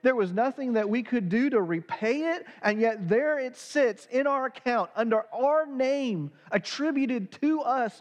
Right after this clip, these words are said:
all of this wealth. So much more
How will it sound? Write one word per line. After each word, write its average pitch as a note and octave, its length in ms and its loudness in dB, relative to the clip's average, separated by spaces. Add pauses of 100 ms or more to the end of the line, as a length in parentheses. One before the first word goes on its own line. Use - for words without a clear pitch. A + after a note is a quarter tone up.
all C#4+ 400 2
of C4 140 0
this A#3+ 240 -2
wealth. A3 500 0 (1160)
So - 480 0
much C4+ 320 0
more G#3+ 420 0